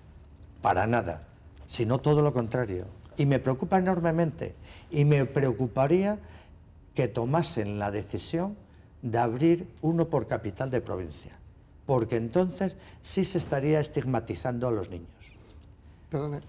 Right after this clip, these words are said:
Speaker 2: está clarísimo que, eh, la situación, siendo así, es extremadamente grave, y es hora ya de que los políticos se den cuenta de ello, de que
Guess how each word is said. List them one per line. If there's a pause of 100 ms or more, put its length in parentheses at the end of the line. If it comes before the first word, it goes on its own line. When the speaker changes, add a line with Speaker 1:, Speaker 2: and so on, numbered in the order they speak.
(1000)
Speaker 2:
está
clarísimo
que, (100)
eh,
la
situación, (680)
siendo
así,
es (480)
extremadamente
grave,
y
es
hora
ya
de
que (720)
los
políticos
se
den
cuenta
de
ello, (100)
de
que